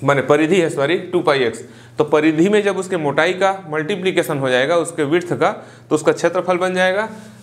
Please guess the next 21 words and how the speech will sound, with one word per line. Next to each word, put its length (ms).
तो 40
ये 120
हो 120
जाएगा 320
टू 160
पाई 320
एक्स 360
इसकी 280
परिधि 800
और 160
मोटा-, 440
मोटाई 340
उसका 280
dx। 420
तो 60
ये 60
हो 140
जाएगा 320
dx 360
अल्पांश 380
का 140